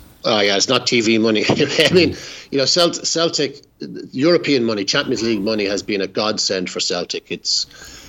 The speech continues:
you know, under Rodgers, the first two seasons under Rodgers, they got into the Champions League both times. It was a about thirty million quid each time. Um, they've also sold players, um, Van Dijk,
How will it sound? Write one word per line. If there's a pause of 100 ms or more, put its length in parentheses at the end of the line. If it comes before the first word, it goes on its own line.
(160)
you
know,
under
Rodgers,
the
first
two
seasons
under
Rodgers,
they
got
into
the
Champions
League
both
times.
It
was
a (260)
about
thirty
million
quid
each
time. (540)
Um, (220)
they've
also
sold
players, (140)
um, (260)
Van
Dijk,